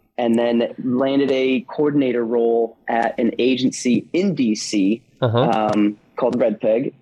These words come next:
Speaker 1: And those guys actually, you know, I, I'll never, you know, both the C E O and the president, Brad Nierenberg and John Peaster, both went to Ithaca College, which is where I went, obviously. And so,
Speaker 2: Yeah.
Speaker 1: uh, it just kind of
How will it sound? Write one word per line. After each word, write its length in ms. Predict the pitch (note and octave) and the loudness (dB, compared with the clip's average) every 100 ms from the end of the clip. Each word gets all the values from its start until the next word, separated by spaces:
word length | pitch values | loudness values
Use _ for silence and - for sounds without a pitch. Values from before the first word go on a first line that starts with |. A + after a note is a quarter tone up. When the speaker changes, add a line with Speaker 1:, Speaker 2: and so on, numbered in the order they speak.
| - | -2
Speaker 1:
And 560 | B2 B2 A#2 A#2 G#2 - | 0 2 2 2 0 -2
those 340 | A#2 B2 C3 | 0 0 0
guys 320 | C3 B2+ B2 - | 0 0 0 0
actually, 580 | B2 A#2+ - C3 B2 A#2 | -2 -2 -2 0 2 2
you 120 | A2+ | 2
know, 200 | G#2+ G#2+ | 0 0
I, 120 | - F#2 | 0 0
I'll 120 | A2+ B2 | 0 2
never, 400 | B2 A#2+ A#2+ G#2 | 2 2 -2 -2
you 80 | B2+ | -2
know, 120 | - - A2+ - _ | -2 -2 -12 -12 _
both 220 | C#3 C#3+ C#3+ | 0 0 0
the 60 | |
C 260 | C3+ - C#3 | -6 -2 0
E 100 | C3+ | 2
O 60 | C3 | 2
and 80 | C3 | 0
the 40 | |
president, 500 | A#2+ C3 B2 B2+ B2 - _ _ - | -2 -2 -2 0 -2 -6 _ _ -2
Brad 200 | B2+ B2 | 0 0
Nierenberg 420 | B2 A#2+ B2 A#2 | 0 0 0 0
and 100 | A2+ | 0
John 180 | B2 A2+ | 0 0
Peaster, 280 | B2+ - | -2 -2
both 260 | B2 B2 B2 | 0 0 0
went 140 | C3 A2+ | -2 0
to 80 | - | 0
Ithaca 260 | A#2+ - | -2 -4
College, 440 | G#2+ A2+ A#2 A#2+ A#2+ | -4 -2 0 0 -2
which 140 | G#2+ | -4
is 120 | A#2 | -4
where 140 | A#2+ A#2+ | -2 0
I 100 | B2+ | 2
went, 280 | B2 B2 - | 0 -2 -2
obviously. 520 | B2+ B2 B2 C#3 C3 | -2 0 0 0 0
And 120 | A#2 | 0
so, 280 | - A#2+ G#2+ - - C3+ | 2 0 0 -8 -8 0
Speaker 2:
Yeah. 200 | C#3+ C#3 | 2 2
Speaker 1:
uh, 260 | A#2+ A2+ - | 0 0 -2
it 140 | - A#2+ | -4 -2
just 260 | C3+ - | -4 -4
kind 180 | - C#3+ | -2 0
of 140 | B2 | -2